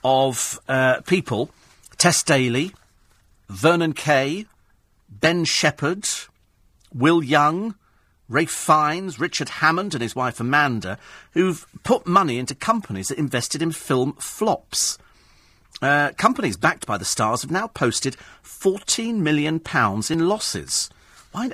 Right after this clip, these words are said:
earth would you want to put money into films that flop? I don't quite understand that. Uh, one film, made in twenty eleven, Hunky Dory, in which Minnie Driver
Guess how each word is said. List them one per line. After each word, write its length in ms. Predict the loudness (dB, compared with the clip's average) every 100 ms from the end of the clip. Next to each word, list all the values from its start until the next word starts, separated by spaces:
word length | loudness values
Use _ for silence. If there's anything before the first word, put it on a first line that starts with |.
| 0
earth 240 | 0 0
would 120 | -4 -4
you 80 |
want 120 | -4 -4
to 60 |
put 160 | -6 -2
money 460 | 0 0 -2 -8 -14 -20 _
into 140 | -8 -6
films 400 | 2 2 2 -2
that 120 | -6
flop? 580 | -6 0 2 0 -2 -16 -20 _ _ _ _ _
I 40 | -20
don't 140 | -16
quite 360 | -6 -2 -2 -2
understand 580 | -6 -6 -4 -4 -4
that. 240 | -6 -6 -12 -16 -20 0
Uh, 220 | 2 4
one 260 | 4 2 2
film, 480 | -2 -2 -2 -6 -12 _ -4
made 180 | -2 -2
in 80 |
twenty 300 | 0 -2 0
eleven, 260 | -2 -2 -2
Hunky 400 | -2 -2 -2 2
Dory, 360 | 4 4 2 0
in 60 |
which 200 | -4 -4
Minnie 220 | -4 -4
Driver 500 | -2 2 2 2 -2